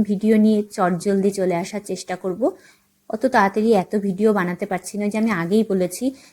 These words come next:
রেগুলারভাবে ভিডিও বানানো হয়ে ওঠে না। তো যত তাড়াতাড়ি সম্ভব, যত নতুন নতুন ভিডিও নিয়ে তাদেরকে প্রেজেন্টেশন করতে পারবো, তোমাদেরকে আনন্দ দিতে পারবো, তত আমারও ভালো লাগবে।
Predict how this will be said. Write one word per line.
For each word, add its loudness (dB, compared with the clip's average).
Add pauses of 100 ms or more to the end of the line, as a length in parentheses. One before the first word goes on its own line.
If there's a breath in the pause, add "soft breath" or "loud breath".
(120 loud breath)
রেগুলারভাবে 4
ভিডিও -4
বানানো -2
হয়ে 0
ওঠে -6
না। -2 (480 loud breath)
তো -4 (640)
যত 0 (160)
তাড়াতাড়ি 0
সম্ভব, -4 (180)
যত -10 (120)
নতুন 0
নতুন -4
ভিডিও -2
নিয়ে 2 (240 loud breath)
তাদেরকে 0
প্রেজেন্টেশন -2
করতে -6
পারবো, -2
তোমাদেরকে -4
আনন্দ -2
দিতে 0
পারবো, -8
তত -12
আমারও -6
ভালো -8
লাগবে। -10